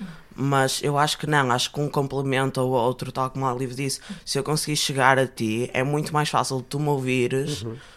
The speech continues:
Speaker 1: do que quando eu simplesmente digo, "É assim, assim e, e não sei o quê", e tu tens que fazer como eu digo, porque eu falo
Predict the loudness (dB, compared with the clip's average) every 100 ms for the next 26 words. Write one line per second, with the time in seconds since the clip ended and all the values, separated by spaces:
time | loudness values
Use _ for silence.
0 | -8 -4 -2 -2 4 4 6 2 0 -2
1 | 2 2 0 -2 0 0 -2 -2 -2 -2
2 | -2 -4 -6 -8 -14 -12 -6 -4 -4 -6
3 | -4 -4 -6 -14 -12 -10 -4 2 2 2
4 | 0 0 4 4 6 4 2 -4 -14 -20
5 | -2 0 0 2 4 4 4 2 2 2
6 | 2 2 -2